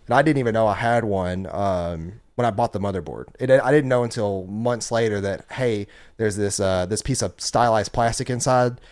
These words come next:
and I noticed it had a screw on there, and I'm like, That's a screw to undo, uh, uh,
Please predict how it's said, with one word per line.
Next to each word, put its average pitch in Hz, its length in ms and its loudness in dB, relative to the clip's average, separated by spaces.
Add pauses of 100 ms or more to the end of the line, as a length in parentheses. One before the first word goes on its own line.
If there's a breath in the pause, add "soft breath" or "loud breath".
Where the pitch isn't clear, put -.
(180 soft breath)
and 113 80 0
I 117 60 4
noticed 117 180 0
it 120 40 2
had 101 100 2
a 85 40 -2
screw 123 300 0
on 90 120 0
there, 95 100 -2
and 98 40 -2
I'm 95 60 -4
like, 82 280 -6
That's 113 380 2
a 220 60 2
screw 139 240 2
to 135 100 4
undo, 127 460 2
uh, 101 760 0 (420)
uh, 131 100 4